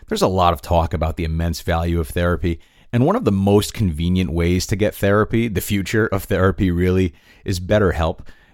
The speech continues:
BetterHelp offers online counseling and therapy with licensed therapists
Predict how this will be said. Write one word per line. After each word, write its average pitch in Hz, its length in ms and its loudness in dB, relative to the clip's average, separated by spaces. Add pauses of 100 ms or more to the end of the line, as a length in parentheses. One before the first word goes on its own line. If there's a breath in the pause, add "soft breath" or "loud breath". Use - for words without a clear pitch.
BetterHelp 104 520 4
offers 101 480 0
online 95 500 0
counseling 90 640 -2
and 87 220 -2
therapy 92 400 2
with 80 180 -6
licensed 87 560 -6
therapists 98 580 -2